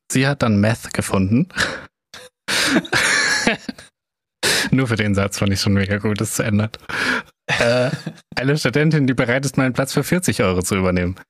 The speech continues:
Als Crystal mich dann fragte, was sie zum Geburtstag schenken soll, bot sie mir diese vierzig Euro an. Ich fühlte mich, als wären mir die Hände gebunden. Meth zahlt nur die Hälfte für das Ticket.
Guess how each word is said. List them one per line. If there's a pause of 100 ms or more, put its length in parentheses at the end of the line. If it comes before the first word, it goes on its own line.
(240)
Als
Crystal
mich
dann
fragte,
was
sie
zum
Geburtstag
schenken
soll,
bot
sie
mir
diese
vierzig
Euro
an. (640)
Ich
fühlte
mich,
als
wären
mir
die
Hände
gebunden.
Meth
zahlt
nur
die
Hälfte
für
das
Ticket.